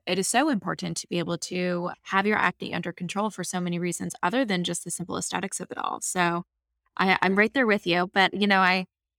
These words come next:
I know that you and I have worked together over the years because you've worked with a, a lot of brands and you have been, um, such a, a,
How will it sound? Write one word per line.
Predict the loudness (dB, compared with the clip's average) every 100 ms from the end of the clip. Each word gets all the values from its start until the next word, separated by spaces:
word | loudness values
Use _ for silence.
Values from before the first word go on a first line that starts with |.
| _ _
I | 4
know | 6 6
that | 4
you | 4 4
and | 6
I | 4
have | 2
worked | -2 -2
together | 0 0 2 2 0 -4 0
over | 2 4 2
the |
years | 4 6 6 4 0
because | -4 -2
you've | -2 -2
worked | -2 -2
with | 0
a, | 0 0 2
a | 4
lot | 6 4
of | 4
brands | 4 6 6 4 2
and | 0
you | -2
have | -4 -4
been, | -6 -4 -6 -6
um, | -4 -4
such | -6 -2
a, | 2 2 0 _ -18 -18 -20 -14 0
a, | 4 4 4 2 0